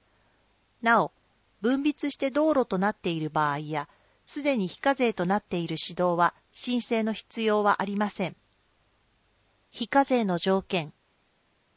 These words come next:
使用上の制約を設けず、不特定多数の方が利用していること。幅員が一点八メートル以上であること。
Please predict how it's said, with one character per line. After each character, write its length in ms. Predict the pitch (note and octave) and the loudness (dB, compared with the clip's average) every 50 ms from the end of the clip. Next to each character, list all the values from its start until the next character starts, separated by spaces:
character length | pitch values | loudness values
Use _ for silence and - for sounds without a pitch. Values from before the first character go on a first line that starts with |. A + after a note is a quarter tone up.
| _ _ | _ _
使 220 | - - B3 A#3+ | -12 -6 0 2
用 200 | B3 B3+ C4 C4 | 4 4 4 4
上 240 | B3+ C4+ B3+ B3+ B3+ | 4 4 4 4 4
の 120 | B3 B3 | 2 -2
制 240 | A3+ - B3+ A#3+ B3 | -2 2 2 4 4
約 320 | B3 A#3+ A#3+ _ - A#3+ | 4 2 0 _ 2 2
を 80 | A#3 A#3 | 4 4
設 260 | A3+ A#3 A#3+ A#3+ - | 4 2 0 0 0
け 120 | - A#3+ G#3 | -2 -4 -2
ず、 220 | - - D#3+ - _ _ _ _ _ _ _ | -2 -6 -8 -8 _ _ _ _ _ _ _
不 180 | _ - - | _ -20 0
特 260 | - C4+ C4+ _ - - | 0 0 0 _ -6 -4
定 200 | - C#4 C#4 C4+ | -2 -2 -2 0
多 160 | - C4+ C#4 | 0 -2 -2
数 240 | - - D4+ D4 B3+ | 0 -2 -2 0 0
の 120 | G#3+ F#3 | 0 -2
方 300 | _ F#3+ F#3 - A3+ G#3+ | _ -6 -2 0 0 2
が 100 | G3+ F3+ | 2 -2
利 140 | D#3+ F3 E3+ | -2 0 0
用 180 | F#3 F3+ F#3 | 0 0 0
し 120 | F3+ - - | -2 -4 -4
て 100 | - F3 | -2 -2
い 100 | F3+ F3 | -2 -2
る 80 | E3+ | -4
こ 140 | - - D#3+ | -6 -8 -10
と。 240 | - - D#3+ C#3+ - _ _ _ _ _ _ _ _ _ _ _ _ _ _ _ _ _ _ _ | -6 -4 -6 -6 -6 _ _ _ _ _ _ _ _ _ _ _ _ _ _ _ _ _ _ _
幅 280 | G#3+ G3+ _ - C#4 | -8 -6 _ -2 0
員 260 | C#4 C4+ C4+ C4+ C4 B3 | 0 0 -2 -2 0 2
が 200 | B3+ B3 A3 _ _ _ | 2 0 0 _ _ _
一 120 | - C#4+ - | -8 -8 -8
点 260 | _ _ - G#3 F3+ | _ _ 0 0 0
八 340 | D3+ - F3+ - - C4 B3+ | -2 -8 -12 -6 -4 -2 0
メ 120 | C#4 C#4 | 0 0
ー 40 | C#4 | 0
ト 140 | _ C#4 C4+ | _ -2 -2
ル 100 | C4 C4+ | -2 -2
以 120 | - C4+ | -4 -6
上 240 | C#4 - C4 A#3 G#3+ | -4 0 0 0 2
で 120 | F#3+ F#3+ | 2 2
あ 100 | D#3+ F#3 | 2 2
る 100 | G3+ F#3+ | 0 0
こ 160 | - - D#3 - | -4 -8 -12 -8
と。 240 | _ D3+ C#3 - | _ -6 -6 -6